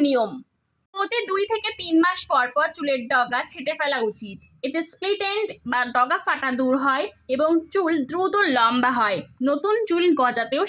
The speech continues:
সাহায্য করে। টিপস নাম্বার নাইন, নিয়মিত ডেইলি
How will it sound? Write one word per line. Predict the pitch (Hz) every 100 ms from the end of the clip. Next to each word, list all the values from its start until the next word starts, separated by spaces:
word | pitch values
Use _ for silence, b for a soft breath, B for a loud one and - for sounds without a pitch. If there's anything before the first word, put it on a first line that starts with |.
| 311
সাহায্য | 233 240 233 254 233
করে। | 196 180 - - - -
টিপস | 381 381 - 392
নাম্বার | 359 370 330 349
নাইন, | 403 330 403 - -
নিয়মিত | 311 415 440 427 466 349 262
ডেইলি | 320 339 349